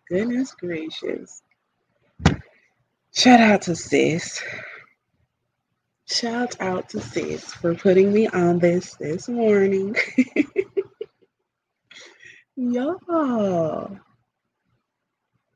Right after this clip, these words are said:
I, I, I'm gonna let y'all come in. Let me give y'all time to get up in here. Drink me some water. Finish doing what I gotta do because,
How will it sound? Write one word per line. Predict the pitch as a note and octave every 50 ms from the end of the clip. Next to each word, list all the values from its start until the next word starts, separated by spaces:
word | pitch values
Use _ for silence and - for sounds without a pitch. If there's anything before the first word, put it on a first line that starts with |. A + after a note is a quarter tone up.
| _ _ _ _ _ _ _ _ _ _ _ _ _ _ _ _ _ _ _ _ _ _ -
I, | E4 - - -
I, | D#4 E4+ E4 - - - - - - - - - - - - _ _ _ _ _ _ _ _ _ _ _ _ _ _ _ _ _ _ _ _ _ _ _ _ _ _ -
I'm | F#3+ G#3 B3+
gonna | D4+ D4+ C4+
let | A#3 G#3+ G3+ -
y'all | G#3 F#3 F3 F3
come | - F#3 E3 E3 E3 D#3+
in. | D3 D3 D#3 - - - D#3+ - -
Let | G3 G3
me | G#3+ A3+ A#3
give | A3+ A3 G#3+
y'all | G#3 G#3 F#3+ F#3 F3+
time | F#3 G#3 F#3+ F3+ F3+ F3
to | F3 E3+
get | E3 E3 E3 D#3+
up | E3 D#3+ - -
in | D#3 D#3 D#3
here. | D#3+ E3 D3+ D3+ - - - - _ _ _ _ _ _ _ _ _ _ _ _ - _ _ _ _ _ _ _ _ _ _ _ _ _ _ _ _ _ _ _ _ _ _ _ _ _ _
Drink | - F#3+ F#3 F3+ F3 -
me | E3+ F3 F3+
some | F3 - E3+ D#3+ D#3+ D#3+
water. | E3 E3 D#3+ D#3 D#3 D3+ D3+ D#3 D3+ D3+ - - - - _ _ _ _ _ _ _ _ _ _ _ _ _ _ _ _ _
Finish | - E3+ E3+ E3 E3 E3
doing | D#3+ E3 D#3+ D#3+ D#3+ D#3
what | D#3+ D#3+ D#3+
I | D#3+ D#3+
gotta | D#3+ D#3+ D#3 - -
do | E3 F3+ F#3+ F#3+ F3+ E3+ D#3+
because, | E3 E3 - - F3+ E3+ E3 E3 E3 E3+ - - - -